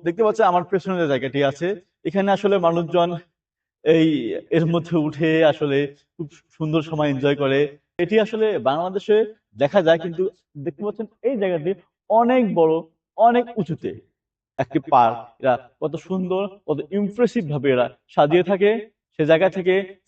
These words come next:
চাইনিজরা যে অনেক বেশি আনন্দ প্রিয়, এবং যেটা আমি এর আগেও বললাম, এখানে ঢুকতে almost একশো নব্বই আরএমবি প্রয়োজন হয়, এবং এখন সময় সন্ধ্যা হবার কারণে আসলে, আহ,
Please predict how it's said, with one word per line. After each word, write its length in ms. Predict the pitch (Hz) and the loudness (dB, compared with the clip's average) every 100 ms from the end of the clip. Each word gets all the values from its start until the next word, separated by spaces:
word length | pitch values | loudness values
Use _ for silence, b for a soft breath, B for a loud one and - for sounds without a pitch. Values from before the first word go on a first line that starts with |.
| - | 0
চাইনিজরা 400 | 147 165 190 170 143 | 2 2 2 0 0
যে 40 | 139 139 | -2 -2
অনেক 140 | 147 143 | -4 -4
বেশি 140 | 139 - | -2 -2
আনন্দ 220 | 120 135 143 143 | -2 -2 -4 -4
প্রিয়, 240 | 139 127 127 123 _ _ - | 0 2 2 -2 _ _ -4
এবং 140 | 143 165 170 - _ _ _ _ _ | 0 -2 -4 -16 _ _ _ _ _
যেটা 140 | 131 147 | 0 2
আমি 120 | 147 147 | 2 2
এর 80 | 139 | 2
আগেও 160 | 143 165 | 0 -2
বললাম, 240 | 139 120 120 120 - - | 0 0 -2 -4 -16 -6
এখানে 180 | 160 160 | -2 -2
ঢুকতে 280 | 160 165 - 180 180 135 | -4 -6 0 0 2 0
almost 380 | 135 135 139 - _ - - - 135 | 0 0 -2 -6 _ -16 -10 -2 -2
একশো 260 | - 160 143 - - 120 | -2 -2 -2 -4 -8 -2
নব্বই 320 | 131 139 151 156 160 | -2 -2 -8 -6 -2
আরএমবি 400 | 131 135 131 147 226 - _ _ _ _ _ _ - | 0 0 -2 -4 -6 -16 _ _ _ _ _ _ -10
প্রয়োজন 300 | - 139 127 127 | 0 0 0 0
হয়, 200 | 143 185 220 - _ _ - | 2 2 0 -12 _ _ -8
এবং 240 | 143 156 156 151 _ 165 | 0 0 0 -6 _ 0
এখন 180 | - 247 233 | 0 0 -2
সময় 440 | - 175 147 143 139 | -4 -4 -2 -2 -4
সন্ধ্যা 280 | 165 165 185 | -8 -2 0
হবার 200 | 143 139 131 | 2 0 0
কারণে 440 | 123 123 - 123 117 | -2 -2 -4 -2 -2
আসলে, 280 | 117 120 117 113 _ _ _ | -4 -2 -2 -4 _ _ _
আহ, 540 | 107 110 110 110 98 | -2 2 2 2 0